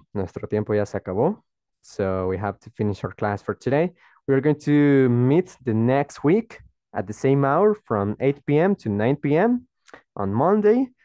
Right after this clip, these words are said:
So I hope all of you can be here. Y vamos estudiando. Remember always to keep doing the platform exercises. Recordemos siempre seguir haciendo los ejercicios de la plataforma.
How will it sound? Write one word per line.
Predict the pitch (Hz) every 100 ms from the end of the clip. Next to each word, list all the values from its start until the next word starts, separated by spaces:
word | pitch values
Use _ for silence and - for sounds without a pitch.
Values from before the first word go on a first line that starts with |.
| _ _
So | 123
I | 101
hope | 107 131
all | 139 135
of | -
you | 143 143 135 123
can | 135 127
be | 123
here. | - 170 220 - _ _ _ 175
Y | 156 180
vamos | 180 131 135 151 147
estudiando. | 131 120 139 104 78 - _ _ - _ _ 123
Remember | 120 131 175 202 156
always | 135 151 147 -
to |
keep | 120 147
doing | 131 156 147
the | 117 117 104 -
platform | 143 156 - 117 110
exercises. | 139 - 160 160 - 185 220 220 - -
Recordemos | 113 113 107 123 135
siempre | - 147 143 120
seguir | 120 123
haciendo | 123 139 127
los | 110 -
ejercicios | 107 - - 190 208 117 113 120
de | 113
la | 92
plataforma. | - 95 107 180 190 190 240